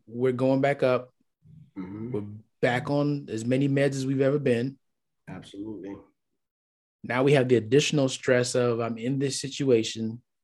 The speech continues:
Speaker 1: How did I get here?" And this is almost the straw that breaks the camel's back, because you had these practice runs where we went into, "Oh man, what's wrong with me? Why can't I find the right person?"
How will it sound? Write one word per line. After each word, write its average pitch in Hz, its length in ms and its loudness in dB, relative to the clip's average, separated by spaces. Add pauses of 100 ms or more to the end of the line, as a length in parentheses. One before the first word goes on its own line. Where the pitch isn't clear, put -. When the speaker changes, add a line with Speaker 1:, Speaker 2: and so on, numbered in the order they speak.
(300)
Speaker 1:
How 127 180 -2
did 135 120 -2
I 131 120 0
get 135 220 -2
here?" 110 460 -4 (960)
And 120 160 -4
this 156 200 0
is 120 120 -4 (300)
almost 143 720 4
the 110 100 -2
straw 143 600 2
that 110 240 -2
breaks 120 220 2
the - 100 -10
camel's 110 440 -4
back, 117 460 -2
because 104 580 -6 (920)
you 107 100 -8
had 160 220 6
these 127 160 0
practice - 580 0
runs 113 540 0
where 113 580 2 (600)
we 123 160 2
went 127 240 2
into, 117 720 0 (300)
"Oh 123 180 2
man, 127 260 0
what's 123 180 -2
wrong 127 180 2
with 117 80 -2
me? 120 80 0
Why 123 160 2
can't 120 180 -2
I 110 40 -4
find 120 220 -2
the 110 60 0
right 113 160 0
person?" 107 540 -2